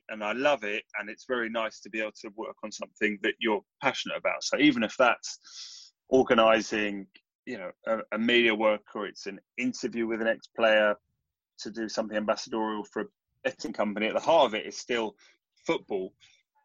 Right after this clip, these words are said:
With the baking, I'm not passionate about it, but I really do like the business and wanted to move into that experience space that I think, you know, our generation, even the generation below us, are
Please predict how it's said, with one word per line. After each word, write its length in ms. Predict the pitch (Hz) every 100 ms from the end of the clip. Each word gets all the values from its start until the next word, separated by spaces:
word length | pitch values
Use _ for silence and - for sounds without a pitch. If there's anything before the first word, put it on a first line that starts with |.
| _ -
With 220 | 123 113
the 140 | 127 -
baking, 560 | 165 185 - 113 104 107 -
I'm 260 | 110 120
not 200 | 143 160 - _ _
passionate 480 | 139 120 - 120 104
about 340 | 98 110 104
it, 140 | 104 -
but 120 | 131
I 120 | 117
really 480 | 117 107 156 151 120 -
do 180 | 135 120
like 320 | 123 117 113 _ _ _
the 140 | 107 - -
business 480 | 175 131 117 107 120
and 220 | 110 110 -
wanted 300 | 135 131 120 _ _ -
to 140 | 113
move 440 | 107 120 139 135 120
into 240 | 120 110
that 340 | 104 113 110 107 _ _ _
experience 880 | - - - - 156 156 123 107 110
space 420 | - - 110 117
that 140 | - 104
I 80 | 107
think, 360 | - 127 110 _ - -
you 80 | -
know, 160 | 117 110
our 120 | 113
generation, 500 | - 110 110 110 117
even 180 | 113 113
the 60 |
generation 500 | 104 110 110 107 - 98
below 280 | 113 123 113
us, 240 | 110 -
are 240 | 117 110